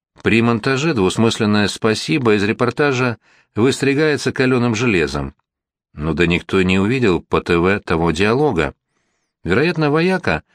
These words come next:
показался нетелегеничным. Слишком у него глаз стеклянный. Кажись, и впрямь стеклянный, что не мешало вояке носить боевую кличку Юзон. Юз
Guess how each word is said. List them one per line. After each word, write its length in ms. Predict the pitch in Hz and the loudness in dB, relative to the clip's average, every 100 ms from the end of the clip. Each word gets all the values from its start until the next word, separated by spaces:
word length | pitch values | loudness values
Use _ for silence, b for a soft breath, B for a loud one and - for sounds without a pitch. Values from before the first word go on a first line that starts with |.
| _ - | _ -10
показался 560 | 139 156 165 165 - | -2 0 0 -2 0
нетелегеничным. 960 | 151 135 151 143 127 87 69 - 73 - _ _ _ _ | -2 0 0 2 2 0 -2 -4 -4 -6 _ _ _ _
Слишком 580 | - - 107 98 113 101 | -10 -2 0 0 0 2
у 60 | 98 | 2
него 360 | 101 104 101 - | 2 0 0 -2
глаз 400 | 107 123 76 - | 0 0 0 -2
стеклянный. 720 | - 82 80 76 69 69 65 - _ _ _ _ _ | -6 -2 0 0 -2 -4 -8 -12 _ _ _ _ _
Кажись, 420 | - 69 76 - | -4 -2 -2 -2
и 40 | 76 | -4
впрямь 320 | - 113 123 | 0 0 0
стеклянный, 680 | - 127 135 131 135 135 b b b b b | -4 -2 -2 0 -2 -4 b b b b b
что 220 | - 170 | -6 -2
не 100 | 175 | 0
мешало 440 | 175 160 135 107 95 | 0 0 0 2 2
вояке 400 | 117 156 147 98 | 0 -2 -4 -2
носить 420 | 101 - 143 120 | -2 -2 -4 0
боевую 320 | 113 120 127 | 0 2 0
кличку 560 | 120 127 - 135 127 - _ - | 0 -2 -2 -2 -2 -4 _ -4
Юзон. 640 | 120 156 131 104 78 65 _ _ _ _ _ _ | 0 0 0 0 -2 -6 _ _ _ _ _ _
Юз 440 | 78 85 101 98 | -2 0 0 -2